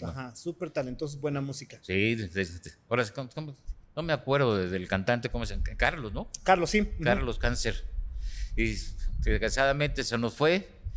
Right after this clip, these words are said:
Speaker 1: Y yo no sabía, hoy, hoy fue cumpleaños de él, exactamente, hoy es cumpleaños de él.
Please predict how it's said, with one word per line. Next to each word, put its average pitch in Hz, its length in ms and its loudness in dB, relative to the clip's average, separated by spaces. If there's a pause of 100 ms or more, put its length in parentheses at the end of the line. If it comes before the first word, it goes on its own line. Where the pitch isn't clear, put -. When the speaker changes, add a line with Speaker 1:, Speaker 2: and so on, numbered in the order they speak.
(300)
Speaker 1:
Y 107 60 -4
yo 131 80 2
no 151 100 0
sabía, 135 300 4
hoy, 160 160 0 (260)
hoy 160 160 2
fue 185 200 0
cumpleaños 165 440 0
de 156 80 2
él, 190 60 2
exactamente, 156 540 -4
hoy 151 100 0
es 147 100 -4
cumpleaños 131 480 -4
de 139 60 -2
él. 165 60 -6